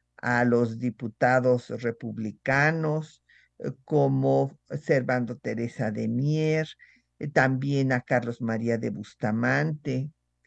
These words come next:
y a José Joaquín de Herrera, disuelve el Congreso y lo sustituye por una junta instituyente, y entonces,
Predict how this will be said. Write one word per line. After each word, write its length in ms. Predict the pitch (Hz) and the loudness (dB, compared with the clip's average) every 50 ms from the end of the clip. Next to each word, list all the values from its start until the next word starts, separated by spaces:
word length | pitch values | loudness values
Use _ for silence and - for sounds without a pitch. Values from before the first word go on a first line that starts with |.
| _ _ _ | _ _ _
y 200 | - 113 135 127 | -8 -4 0 0
a 80 | 117 | 0
José 240 | 113 - 123 - - | 0 -2 -6 -4 -4
Joaquín 500 | 120 - - 107 107 - - 135 127 127 | -4 -2 -2 -4 -4 -4 -6 -4 -2 -2
de 100 | 127 135 | 0 0
Herrera, 580 | 139 139 147 170 180 180 180 170 175 180 240 - _ _ _ _ _ _ _ | 0 0 0 0 0 0 0 0 -2 -4 -4 -8 _ _ _ _ _ _ _
disuelve 800 | - 131 131 139 127 - - 185 170 165 160 165 165 160 160 143 | -10 -4 -2 -2 -2 -2 0 6 8 8 8 8 6 2 2 2
el 160 | 139 135 - | 2 0 -2
Congreso 960 | - 156 135 135 139 139 165 175 190 196 226 226 - - - 202 185 - - _ _ _ _ _ _ _ | -4 -2 -2 -2 -2 -2 -2 0 0 0 -2 -2 -6 -6 -6 -4 -4 -6 -10 _ _ _ _ _ _ _
y 140 | - 190 190 | -2 0 2
lo 160 | 180 185 175 | 6 6 4
sustituye 800 | 175 - 220 214 208 - - 196 151 - 185 180 180 170 185 185 | 4 4 0 -2 -2 -2 -6 -8 -6 -4 -4 -4 0 0 -2 -2
por 200 | 190 165 151 147 | 2 0 2 4
una 280 | 151 151 151 160 156 | 4 2 2 2 0
junta 640 | 151 - - 170 151 151 151 147 - 165 156 165 180 _ _ _ _ _ _ _ _ _ | 0 -2 -4 -2 0 0 0 0 0 -2 -2 -2 -4 _ _ _ _ _ _ _ _ _
instituyente, 1400 | - 170 170 165 151 151 - - 175 147 151 - 156 151 143 139 151 160 151 139 131 131 123 - - 131 131 147 - _ _ _ _ _ _ _ | -2 0 0 0 -2 -2 -4 -4 -4 -4 -2 0 0 0 0 0 0 2 2 2 2 0 -2 -4 -6 -6 -6 -6 -8 _ _ _ _ _ _ _
y 300 | _ - 185 185 185 196 | _ -8 -6 -2 2 4
entonces, 1080 | 202 202 196 190 190 - - 185 170 170 170 165 151 - - 165 160 165 160 - - _ | 4 4 4 2 0 2 4 6 6 6 4 2 -4 -6 -4 -4 -4 -4 -6 -10 -20 _